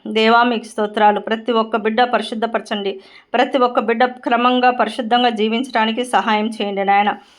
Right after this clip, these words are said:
నాయన తండ్రి, మరి యెరూషలేమును ప్రేమించి వారు వర్ధిల్లుదురు అన్నావు తండ్రి. మేము ప్రేమిస్తున్నాం, ప్రార్థిస్తున్నాం. యెరూషలేమును దీవించండి, అక్కడ ప్రజలను ఆశీర్వదించండి, అక్కడ పరిస్థితులను మీ ఆధీనంలో ఉంచుకొనమని, క్షేమం దయచేయమని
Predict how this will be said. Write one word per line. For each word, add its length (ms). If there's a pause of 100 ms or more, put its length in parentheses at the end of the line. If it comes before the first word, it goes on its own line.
(280)
నాయన 300
తండ్రి, 520 (220)
మరి 120
యెరూషలేమును 540
ప్రేమించి 500
వారు 180
వర్ధిల్లుదురు 520
అన్నావు 240
తండ్రి. 280
మేము 140
ప్రేమిస్తున్నాం, 640
ప్రార్థిస్తున్నాం. 680
యెరూషలేమును 460
దీవించండి, 720 (320)
అక్కడ 260
ప్రజలను 400
ఆశీర్వదించండి, 720
అక్కడ 200
పరిస్థితులను 680
మీ 60
ఆధీనంలో 540
ఉంచుకొనమని, 580 (360)
క్షేమం 480
దయచేయమని 680